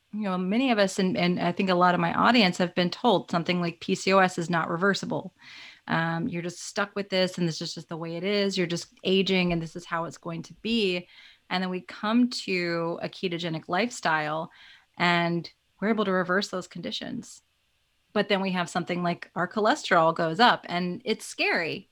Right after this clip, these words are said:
because we're so brainwashed, you know, we're so, so we've listened to the whole thing about Ansel Keys, and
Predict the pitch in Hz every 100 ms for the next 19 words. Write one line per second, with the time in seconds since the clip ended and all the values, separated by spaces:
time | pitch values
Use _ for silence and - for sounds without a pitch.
0 | _ 214 226 208 214 - - - 254 254
1 | 220 220 240 190 156 170 - 170 175 175
2 | 202 208 190 - 190 185 - 196 214 220
3 | 208 202 185 - 170 170 190 185 185 180
4 | 175 180 180 180 175 - 202 185 170 160
5 | 170